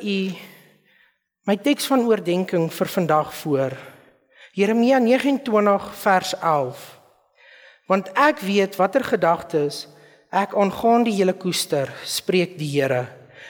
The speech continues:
"Gedagtes van vrede en nie van onheil nie,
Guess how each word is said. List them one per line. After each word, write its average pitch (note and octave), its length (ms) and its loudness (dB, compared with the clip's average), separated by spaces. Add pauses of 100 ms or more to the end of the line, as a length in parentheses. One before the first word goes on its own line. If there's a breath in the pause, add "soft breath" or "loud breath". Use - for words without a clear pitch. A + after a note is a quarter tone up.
(100)
"Gedagtes A#3+ 680 0
van C4 160 2
vrede C4 480 2
en G#3+ 140 2
nie G3+ 140 4
van A3+ 220 0
onheil F3 480 2
nie, A#2+ 280 -8